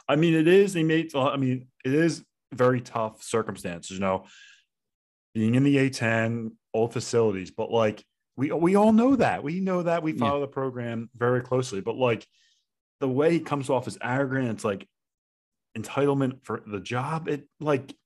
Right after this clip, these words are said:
Speaker 1: <laughs> it, it just doesn't make sense. Like, I don't know what you have to gain from that. Like, you're not gonna get any job if, if, with that kind of attitude.
Speaker 2: Yeah. And he had a decision to make a while ago. Like, when Ash was hired,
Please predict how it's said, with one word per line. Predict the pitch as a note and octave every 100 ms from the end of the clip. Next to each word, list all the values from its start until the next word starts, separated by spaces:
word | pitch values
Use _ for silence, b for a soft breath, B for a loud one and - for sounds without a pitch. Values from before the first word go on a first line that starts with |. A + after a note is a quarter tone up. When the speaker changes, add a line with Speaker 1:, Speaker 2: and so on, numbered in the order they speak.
| _
Speaker 1:
<laughs> | _ -
it, | - - - _ - - - _ - D#3+ D#3
it | F#3
just | F#3+ -
doesn't | G3 F#3+
make | F3+ D3
sense. | - E3 C3+
Like, | B2+
I |
don't | D3+
know | F3
what | D#3+
you | D3+
have | -
to | B2
gain | A#2+ C#3
from | G#2+ G2
that. | F#2+
Like, | G2
you're | B2+
not | D3+ D#3
gonna | D3+ C#3
get | C3+
any | B2 A2+
job | G2 A2+ A#2+ A2+ F#2+
if, | -
if, | A2+ - _ _ _ _ _ _ _ _ _
with | A2
that | A#2 A#2
kind | A2+
of | G#2
attitude. | C3 F3+ - - D2
Speaker 2:
Yeah. | G#2 E2+ D#2+ _ -
And | C3
he | B2+ F#3
had | A3+ F#3+
a |
decision | C3+ B2 E3 D3
to | C3
make | D3 C#3
a |
while | E2+ C3+ F#2
ago. | D#2+ D#2+
Like, | E2 F2 _ _ _ _ _ - - _ - -
when | A2
Ash | A2+ C3 -
was | G#2
hired, | G#2 G2 F#2 F2+